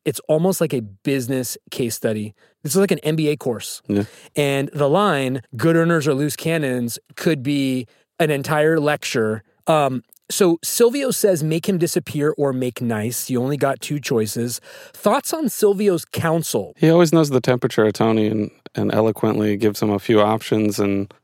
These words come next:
Speaker 2: has a little bit more room than, say, Johnny Sack does when he tries to give some advice. But, yeah, Silvio was
Speaker 1: On point.
Speaker 2: on point.
Speaker 1: By the way, Silvio,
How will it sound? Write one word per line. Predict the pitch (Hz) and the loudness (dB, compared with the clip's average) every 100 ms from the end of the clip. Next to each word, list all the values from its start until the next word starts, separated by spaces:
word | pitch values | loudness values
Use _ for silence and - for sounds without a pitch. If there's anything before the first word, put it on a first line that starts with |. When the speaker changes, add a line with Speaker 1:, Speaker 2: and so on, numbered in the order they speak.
| _ | _
Speaker 2:
has | - 113 | -2 0
a | 104 | 2
little | 110 | 2
bit | 107 107 | 0 2
more | 104 98 | 2 2
room | 104 104 | 2 0
than, | 101 98 98 - | 0 -2 -4 -8
say, | - - 98 | -6 -2 -2
Johnny | 92 101 98 | -2 -4 -4
Sack | 95 104 101 - - _ _ _ | -2 -2 -2 -6 -18 _ _ _
does | 98 95 95 | -2 -2 -4
when | 101 95 | -4 -4
he | 98 | -6
tries | 98 - 95 92 | -10 -4 -6 -4
to | |
give | 95 92 | -6 -4
some | 101 | -4
advice. | 92 - 92 98 - | -4 -4 -4 -4 -8
But, | - 101 - _ _ | -8 -8 -10 _ _
yeah, | - 135 | -4 -4
Silvio | - 113 131 107 | 0 0 0 0
was | 92 - - - - | -4 -8 -20 -20 -6
Speaker 1:
On | 147 135 | -4 -2
point. | - 117 | -2 0
Speaker 2:
on | 110 | 0
point. | 92 104 92 - _ _ _ _ | 0 -4 -4 -8 _ _ _ _
Speaker 1:
By | - 220 | 0 2
the | 240 | 4
way, | 226 131 - - | 4 0 -6 -12
Silvio, | - - - 349 330 156 110 98 92 | -8 -6 0 0 2 2 0 -2 -8